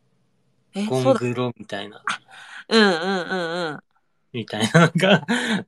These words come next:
Speaker 2: 段階があったような気がする。
Speaker 1: なんか変な風に言いたいんだよね。
Speaker 2: うん。
Speaker 1: あ、もう一方お便り来ました。
Speaker 2: はい。
Speaker 1: この方は、えっと、あの、もうわかると思うんだけどね、この言葉聞いたら。うちの地元では、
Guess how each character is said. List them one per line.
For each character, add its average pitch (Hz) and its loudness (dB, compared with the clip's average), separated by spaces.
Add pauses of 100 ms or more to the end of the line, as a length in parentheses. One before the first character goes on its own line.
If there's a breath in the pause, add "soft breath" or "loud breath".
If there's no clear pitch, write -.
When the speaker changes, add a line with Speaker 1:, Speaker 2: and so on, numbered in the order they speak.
Speaker 2:
段 123 0
階 117 -6
が 113 -6
あ 117 -6
っ 120 -10
た 117 -12
よ 107 -12
う - -14
な 123 -14
気 - -16
が - -14
す - -18
る。 - -20 (460)
Speaker 1:
な 254 -6
ん - -8
か 240 0
変 277 0
な 269 2
風 190 0
に 151 -12
言 180 -4
い 202 -6
た 247 -2
い 247 2
ん 185 -4
だ 147 0
よ 120 -6
ね。 143 -6 (460)
Speaker 2:
う 135 -8
ん。 113 -6 (240)
Speaker 1:
あ、 - -8 (220)
も 208 2
う 233 4
一 226 4
方 185 0
お 156 -4
便 165 0
り 147 -8
来 - -12
ま 139 -12
し - -18
た。 107 -6 (360)
Speaker 2:
は 120 -6
い。 110 -12 (480)
Speaker 1:
こ - -8
の 254 -2
方 226 -4
は、 160 0 (180)
え 165 -8
っ 165 -10
と、 151 -8 (400 loud breath)
あ 170 -14
の、 151 -10
も 175 0
う 165 4
わ 214 10
か 277 8
る 233 2
と 185 2
思 165 -2
う - -2
ん - -8
だ 156 -8
け 147 -6
ど 143 -4
ね、 202 -6
こ 190 -8
の 165 -8
言 - -10 (100)
葉 185 -2
聞 170 -12
い 151 -10
た - -12
ら。 160 -2 (840)
う 226 -10
ち 247 -2
の 254 -4
地 240 -6
元 247 0
で 262 2
は、 202 2